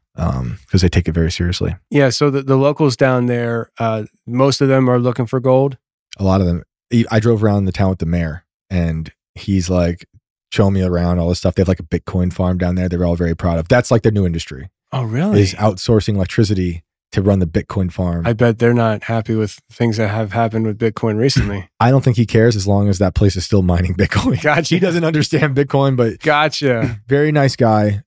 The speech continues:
Speaker 1: Uh, when I went and saw his house, he was like,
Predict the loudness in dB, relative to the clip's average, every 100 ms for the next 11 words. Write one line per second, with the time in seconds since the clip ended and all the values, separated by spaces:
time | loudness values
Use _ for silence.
0 | _ -2 0 0 -2 -8 _ _ _ _
1 | _ _ _ _ _ _ -2 0 0 -4
2 | -2 0 0 0 0 0 -2 -12 _ _
3 | -6 -2 0 0